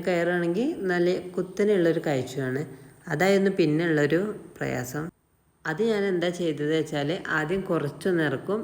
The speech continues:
എന്നിട്ട് അവിടുന്ന് കയറ്റും, പിന്നെ കുറച്ചിറങ്ങും, പിന്നെ അവിടുന്ന് കയറ്റും, പിന്നെ കുറച്ചിറങ്ങിയിട്ട്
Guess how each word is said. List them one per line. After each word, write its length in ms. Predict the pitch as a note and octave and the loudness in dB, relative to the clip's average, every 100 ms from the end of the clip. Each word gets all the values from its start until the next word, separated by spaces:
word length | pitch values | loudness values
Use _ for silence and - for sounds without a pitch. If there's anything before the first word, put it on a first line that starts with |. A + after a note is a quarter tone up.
| - | -4
എന്നിട്ട് 220 | E3 D#3+ D#3 | -4 0 0
അവിടുന്ന് 280 | C#3+ C#3 D3 | 0 -2 -2
കയറ്റും, 340 | C#3+ C3+ F3+ F3+ | -2 -2 -4 -4
പിന്നെ 220 | E3+ E3 F#3+ | -2 -2 -2
കുറച്ചിറങ്ങും, 600 | F3+ D#3 - D3 C3+ C#3+ G3+ - | -2 -4 -6 -4 -2 -4 -6 -4
പിന്നെ 260 | D#3 D#3 E3 D#3 | -2 0 -2 -4
അവിടുന്ന് 260 | D3 C3+ C#3 | -6 -4 -4
കയറ്റും, 320 | C#3 C3+ E3 G#3+ - - - - - | -4 -6 -8 -10 -14 -20 -20 -14 -2
പിന്നെ 180 | F3+ G3 | 0 2
കുറച്ചിറങ്ങിയിട്ട് 800 | F#3 D3 - E3 D3+ D3 C#3+ F#3 | 2 0 0 0 2 2 2 0